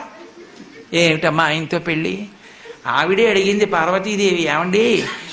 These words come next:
కైలాస పర్వతం మీద ఉంటాం, అఖండ, అఖిలాండ కోటి బ్రహ్మాండ నాయకుడు మీరు, ఎందుకంటే ఆ శ్మశానంలో ఉంటుంటారు?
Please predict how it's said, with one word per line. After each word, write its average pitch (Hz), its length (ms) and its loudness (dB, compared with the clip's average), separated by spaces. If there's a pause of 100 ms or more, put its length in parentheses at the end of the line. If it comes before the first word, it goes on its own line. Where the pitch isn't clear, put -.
కైలాస 196 400 4
పర్వతం 202 500 0
మీద 170 160 -2
ఉంటాం, 165 600 -2 (440)
అఖండ, 226 440 -2 (260)
అఖిలాండ 233 540 2
కోటి 233 300 2
బ్రహ్మాండ 165 560 2
నాయకుడు 202 420 -2
మీరు, 160 500 -2 (300)
ఎందుకంటే 262 460 -2
ఆ - 20 2
శ్మశానంలో 220 680 0
ఉంటుంటారు? 196 840 2